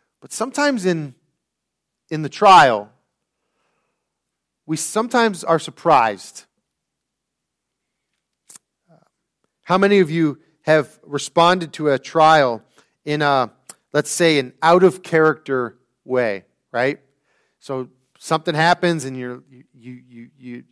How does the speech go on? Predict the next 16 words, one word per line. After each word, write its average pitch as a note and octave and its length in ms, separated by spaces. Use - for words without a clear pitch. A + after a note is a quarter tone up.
you A#2+ 140
have B2+ 100
an, A#2 100
an B2 160
angry D3 360
outburst, D#3+ 720
or G#2 220
you, A#2+ 140
you B2+ 80
shake D#3+ 340
your C3+ 100
fist D#3+ 400
at B2+ 100
the - 60
heavens D#3 560
and, G#2+ 120